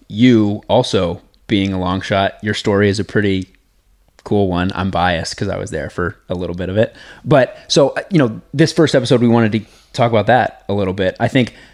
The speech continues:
you know, I certainly wasn't there for all of it, but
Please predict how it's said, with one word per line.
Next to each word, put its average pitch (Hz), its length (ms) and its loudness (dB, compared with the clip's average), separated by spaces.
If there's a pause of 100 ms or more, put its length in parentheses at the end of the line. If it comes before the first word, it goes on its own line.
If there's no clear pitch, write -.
(120)
you 123 80 0
know, 113 140 0
I 120 140 2
certainly 117 380 0
wasn't 110 280 2
there 107 140 4
for 107 120 0
all 104 140 4
of 110 80 2
it, 131 200 4
but 107 340 -4